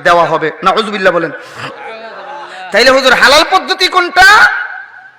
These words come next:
হালাল পদ্ধতি হলো, আমি বিস্তারিত বলছি না, সংক্ষেপে বলছি, হালাল পদ্ধতি হলো ছেলে বিদেশ থেকে দায়িত্ব দিবে বাংলাদেশের একজনকে। এটা বুঝাবার জন্য একটা দৃষ্টান্ত দিলে সহজে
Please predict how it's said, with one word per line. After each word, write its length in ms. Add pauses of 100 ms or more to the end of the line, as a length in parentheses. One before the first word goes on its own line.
(140)
হালাল 720
পদ্ধতি 440
হলো, 200
আমি 120
বিস্তারিত 460
বলছি 300
না, 100
সংক্ষেপে 480
বলছি, 420 (360)
হালাল 340
পদ্ধতি 420
হলো 440 (400)
ছেলে 300
বিদেশ 420
থেকে 300
দায়িত্ব 480
দিবে 240
বাংলাদেশের 560
একজনকে। 420 (1300)
এটা 200
বুঝাবার 400
জন্য 160
একটা 200
দৃষ্টান্ত 420
দিলে 200
সহজে 360